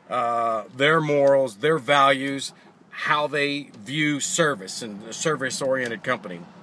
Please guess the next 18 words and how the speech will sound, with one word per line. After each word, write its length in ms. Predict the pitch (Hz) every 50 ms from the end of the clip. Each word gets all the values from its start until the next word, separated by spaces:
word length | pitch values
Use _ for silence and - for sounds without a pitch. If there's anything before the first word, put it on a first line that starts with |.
| - - - - - - - _ - _ - - _ -
And 180 | 131 123 120
so, 420 | - - 151 147 135 131 131 123 - - - - - - - - - _ _ _ _ -
uh, 360 | 147 143 139 135 131 127 - - _ _ _ _ _ _ _ _
that's 440 | 123 113 147 143 151 160 - - -
my 180 | 151 135 131
agenda. 360 | 131 123 107 131 135 120 104 101
I 160 | 113 165 202
don't 140 | 196 160 131
have 320 | 127 135 139 139 139 135
any 160 | 135 131 120
political 580 | 98 - 120 117 123 135 139 143 - 139 135 135
agenda. 360 | 139 117 127 139 139 135 131
I 80 | 127 139
don't 120 | 139 135
have 220 | 135 139 135 131
any 180 | 135 131 131 123
religious 540 | 113 120 120 120 135 143 139 147 143 - -
agenda, 480 | 135 120 135 143 139 135 147 147 139